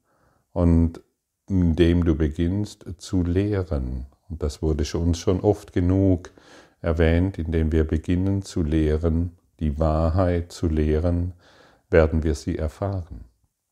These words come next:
Du hast genügend Möglichkeiten, dies zu tun.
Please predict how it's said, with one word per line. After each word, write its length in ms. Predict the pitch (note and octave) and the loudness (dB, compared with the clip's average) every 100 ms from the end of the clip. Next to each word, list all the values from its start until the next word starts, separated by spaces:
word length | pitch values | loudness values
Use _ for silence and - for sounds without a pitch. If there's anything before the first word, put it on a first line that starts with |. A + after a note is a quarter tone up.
| _ _ _ _ _ _ - | _ _ _ _ _ _ -8
Du 80 | E2 | 2
hast 280 | E2+ E2 | 2 2
genügend 580 | - E2+ E2+ D#2+ E2 C#2+ | 2 4 4 4 0 0
Möglichkeiten, 880 | F2 F2 D#2+ D2+ - E2+ D2+ - D#2 | -2 -2 -4 -10 -4 -2 -2 -4 -6
dies 260 | D#2 D2 - | -4 -6 -6
zu 140 | - | -10
tun. 420 | - B2 C#3+ D2 | -6 -8 -8 -12